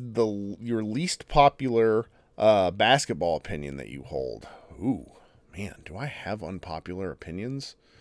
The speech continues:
I can't really think of anything at the moment. Um, I'm really, uh, this may sound sort of silly. I really love the way basketball is being played right now.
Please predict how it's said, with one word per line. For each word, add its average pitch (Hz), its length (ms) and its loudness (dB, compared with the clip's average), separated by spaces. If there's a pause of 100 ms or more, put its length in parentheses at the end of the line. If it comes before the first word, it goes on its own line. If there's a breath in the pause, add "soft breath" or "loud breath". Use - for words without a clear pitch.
(1500 soft breath)
I 170 100 -10
can't - 340 -6
really 80 320 -8
think 214 400 -4
of 85 140 -6
anything 57 680 -12
at 67 180 -10
the - 80 -12
moment. 64 680 -14
Um, 73 560 -4 (100)
I'm 185 220 0
really, 143 280 4 (240)
uh, - 320 -8
this 123 240 -8
may 131 120 -2
sound 127 280 -4
sort 127 160 -4
of 92 80 -8
silly. 147 280 -2
I 113 100 0
really 165 260 2
love 113 520 -2
the 113 80 -4
way 113 160 0
basketball 101 580 -2
is 73 80 -12
being 76 220 -10
played 73 240 -8
right 67 180 -8
now. 76 260 -10